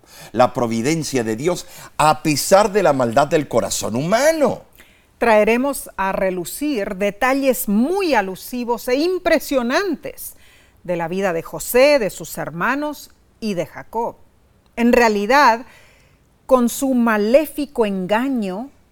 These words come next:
Speaker 2: los hermanos de José traicionaron tanto a su hermano como a su padre Jacob,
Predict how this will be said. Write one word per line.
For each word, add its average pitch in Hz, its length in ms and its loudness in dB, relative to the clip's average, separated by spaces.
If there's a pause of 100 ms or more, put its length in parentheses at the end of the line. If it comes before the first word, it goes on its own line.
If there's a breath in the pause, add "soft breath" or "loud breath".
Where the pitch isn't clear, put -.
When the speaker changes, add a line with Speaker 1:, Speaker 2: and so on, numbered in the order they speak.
(140)
Speaker 2:
los 180 300 -8
hermanos 196 520 -4
de 208 120 0
José 240 460 0
traicionaron 208 840 -2
tanto 381 420 2
a 294 60 4
su 233 160 -2
hermano 285 480 0 (100)
como 202 380 6
a 185 40 -6
su 170 200 -12
padre 160 380 -4
Jacob, 247 640 -2